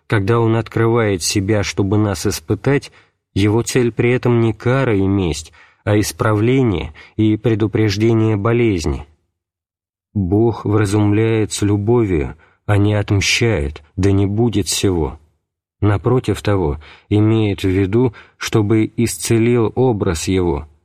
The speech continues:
и не хранит гнева до времени. Этот вид любви есть следствие правоты и не уклоняется в страсть мщения. Во второй части слов Исаак настаивает на том,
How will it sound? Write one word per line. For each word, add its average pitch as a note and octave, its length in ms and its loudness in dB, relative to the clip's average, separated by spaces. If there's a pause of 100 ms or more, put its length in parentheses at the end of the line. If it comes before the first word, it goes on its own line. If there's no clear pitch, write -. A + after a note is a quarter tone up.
(120)
и G#2 120 2
не G#2 160 2
хранит A#2 500 2
гнева F#2+ 440 0
до F#2+ 160 0
времени. F2+ 600 0 (1000)
Этот G#2 360 0
вид G2+ 260 0
любви G2 560 0 (240)
есть G2 520 0
следствие G#2+ 720 0
правоты G#2+ 720 -2 (360)
и G#2+ 120 2
не G#2+ 120 2
уклоняется G2+ 1040 0
в - 60 -12
страсть - 500 -2
мщения. D#2+ 800 -2 (960)
Во G2+ 180 2
второй G#2+ 440 0
части F#2+ 420 -2
слов C3 400 -2 (240)
Исаак A2+ 400 0
настаивает G#2+ 720 0
на F#2 140 0
том, B2+ 260 0